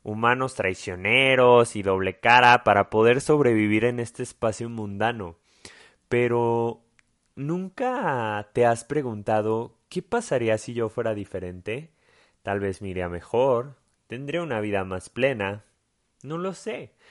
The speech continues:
La mayoría de los seres no saben sobre su lado negativo, no lo reconocen, tampoco saben cómo emplearlo a su favor, y es ahí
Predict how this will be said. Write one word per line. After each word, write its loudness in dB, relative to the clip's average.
La -6
mayoría -2
de -6
los -4
seres -2
no -6
saben -6
sobre -6
su -10
lado -4
negativo, -12
no -8
lo -4
reconocen, -12
tampoco -8
saben -6
cómo -10
emplearlo -4
a -6
su -14
favor, -8
y -6
es -4
ahí -6